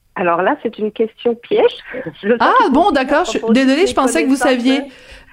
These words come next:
Speaker 2: Désolée, je pensais que vous
Speaker 1: Euh,
Speaker 2: saviez, je suis vraiment désolée, c'est qu'en fait, le
Speaker 1: non, non,
Speaker 2: quatorze
Speaker 1: il y a
Speaker 2: ju-, juin, c'est la, la première journée où on a commencé à avoir des convois, euh, de la mort, où on a fait des arrestations et on a envoyé des gens, euh,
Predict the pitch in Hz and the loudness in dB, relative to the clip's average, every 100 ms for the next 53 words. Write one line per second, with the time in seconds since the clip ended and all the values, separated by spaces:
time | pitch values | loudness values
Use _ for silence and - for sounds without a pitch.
0 | - 262 285 269 339 - 262 320 302 311 | 0 0 2 2 2 2 0 0 0 0
1 | 285 220 240 311 254 214 214 240 254 240 | 2 0 0 0 0 0 0 0 2 2
2 | 254 403 330 247 226 320 320 262 240 247 | 2 0 0 0 -2 -2 -2 -2 0 0
3 | 254 262 240 208 208 190 - _ - 208 | 0 2 2 2 2 -4 -10 _ -6 -2
4 | 208 247 320 359 277 226 208 196 - 214 | 0 0 0 0 0 2 0 -2 -2 -2
5 | 208 233 240 269 247 240 311 247 220 208 | 0 0 0 2 2 2 2 2 2 0
6 | 247 233 220 262 247 240 226 220 233 202 | 0 0 0 0 0 0 -2 0 0 0
7 | 196 214 226 220 185 185 196 196 214 254 | 2 2 2 2 2 2 2 2 2 2
8 | 220 196 190 220 214 214 196 202 202 196 | 2 0 0 0 0 0 0 -2 -2 -2
9 | 247 262 220 202 196 190 196 208 208 196 | -2 0 2 2 2 2 2 2 0 0
10 | 233 214 190 | 2 2 2